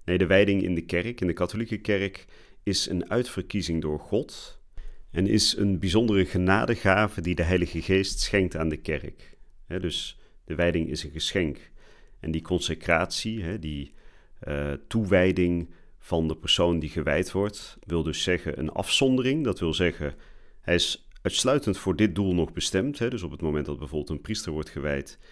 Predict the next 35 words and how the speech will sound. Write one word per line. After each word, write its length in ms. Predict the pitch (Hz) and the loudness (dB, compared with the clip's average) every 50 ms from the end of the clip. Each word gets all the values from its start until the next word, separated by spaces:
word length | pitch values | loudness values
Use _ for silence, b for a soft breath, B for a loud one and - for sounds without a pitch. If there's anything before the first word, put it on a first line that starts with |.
| b b b | b b b
is 200 | b 90 - - | b -4 -4 -4
die 320 | - 82 80 76 - - - - - | -4 -4 -4 -4 -6 -10 -14 -16 -12
volledig, 600 | - 71 - 87 87 87 95 110 117 90 87 - | -12 -4 -2 0 2 4 4 4 4 2 -2 -2
de 100 | - 82 | -4 -4
hele 280 | 80 90 117 143 - - | -2 -2 -2 -2 -2 -4
persoon, 540 | - 85 78 - - 90 80 78 78 71 - - | -4 -4 -4 -2 0 0 0 0 -2 -4 -6 -10
gewijd 600 | - - 85 76 87 87 92 95 90 - - - - | -8 -6 -4 0 2 2 2 2 0 -2 -6 -6 -2
om 280 | - 101 92 85 78 - | 0 2 2 2 0 0
dienstbaar 460 | 92 107 131 127 - - 87 82 78 | 0 0 0 0 0 0 0 0 0
te 100 | - 82 | -2 -4
zijn 360 | - - 73 73 76 69 58 | -4 -4 -4 -4 -4 -4 -6
aan 100 | 64 71 | -6 -6
God 220 | - 82 76 - - | -4 -4 -4 -4 -4
en 120 | 67 65 | -6 -6
aan 100 | 65 65 | -6 -8
de 60 | - | -10
kerk, 380 | - - 98 98 113 127 123 - | -8 -6 -6 -6 -6 -8 -10 -10
hè. 100 | - 113 | -8 -8
Dus 180 | 117 - - | -8 -8 -6
in 120 | - 76 76 | -6 -6 -6
die 100 | 80 78 | -6 -6
zin 220 | 73 76 - - | -6 -6 -4 -4
afgezonderd 800 | - 120 - - - 80 - 90 90 82 69 67 - - - - - b b b b b b b b b | -4 -4 -4 -4 -6 -4 -2 0 0 0 -2 -6 -10 -14 -18 -20 -20 b b b b b b b b b
van 120 | b - 80 | b -6 -6
het 120 | 80 - | -6 -4
gewone 320 | - 87 82 78 80 76 | -2 -2 0 0 0 0
leven. 480 | 76 85 95 110 120 117 - 151 151 - - - - - - - B B B B B B B B B B B - | 0 2 2 2 0 -2 -6 -10 -16 -16 -18 -20 -20 -20 -20 -20 B B B B B B B B B B B 4
En 220 | 110 113 123 123 | 4 6 6 6
hij 160 | 110 113 107 | 4 4 4
wordt 180 | 101 98 90 - | 4 4 2 2
bekleed. 720 | - - - - 82 69 67 69 - - - - - - - - - - - | -2 -6 -2 0 2 2 0 -2 -6 -8 -12 -14 -16 -16 -18 -18 -18 -14 -8
En 140 | - 85 82 | -4 -4 -4
bekleed 440 | 76 82 - - 98 104 110 110 - | -4 -4 0 2 4 4 4 4 2
wil 140 | 104 98 90 | 0 0 0
zeggen, 460 | - 95 92 87 - 92 87 82 | 2 2 0 0 0 0 -2 -2